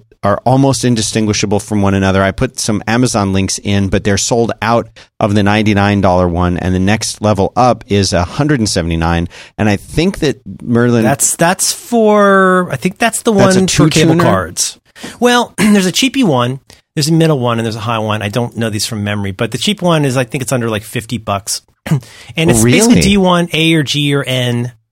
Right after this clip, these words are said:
Speaker 2: connectivity.
Speaker 1: There's one that's under fifty?
Speaker 2: Well, I don't, uh, you're gonna make me look this up.
Speaker 1: Yeah, look it up, 'cause I want, I want one
Speaker 2: Well,
Speaker 1: under
Speaker 2: I own
Speaker 1: fifty.
Speaker 2: two of them. I own the cheap one and the medium one.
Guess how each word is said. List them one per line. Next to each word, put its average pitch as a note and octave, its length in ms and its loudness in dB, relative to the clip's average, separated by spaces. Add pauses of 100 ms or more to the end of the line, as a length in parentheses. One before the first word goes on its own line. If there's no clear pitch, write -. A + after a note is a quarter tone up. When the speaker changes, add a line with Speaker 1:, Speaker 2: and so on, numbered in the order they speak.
(140)
Speaker 2:
connectivity. A#2+ 640 -4
Speaker 1:
There's C3+ 220 2
one E3 180 2
that's F#3 220 0
under D3 300 4
fifty? E3+ 520 0 (320)
Speaker 2:
Well, B3 320 2
I A3+ 80 2
don't, A3+ 140 -2
uh, F#3 760 -4
you're F3+ 80 -4
gonna F3 100 -4
make E3 180 -4
me D3+ 120 -6
look D3+ 180 -10
this - 200 -16
up. D3+ 220 -8 (240)
Speaker 1:
Yeah, C3+ 380 2
look F2+ 200 0
it F#2 80 2
up, D#2+ 220 2 (140)
'cause G2 180 -2
I G#2 60 2
want, C3 340 0
I E2+ 120 0
want B2+ 220 0
one E2+ 160 0
Speaker 2:
Well, D#3 100 0
Speaker 1:
under F#3+ 120 0
Speaker 2:
I - 40 2
own F#3 100 2
Speaker 1:
fifty. - 160 -2
Speaker 2:
two D3+ 200 0
of A2+ 80 -4
them. G2 180 -8
I A2 100 -4
own B2+ 120 -2
the C3+ 60 -6
cheap B2+ 240 -8
one G#2+ 140 -8
and G#2 120 -8
the G#2 60 -8
medium G2 340 -10
one. G#2 220 -16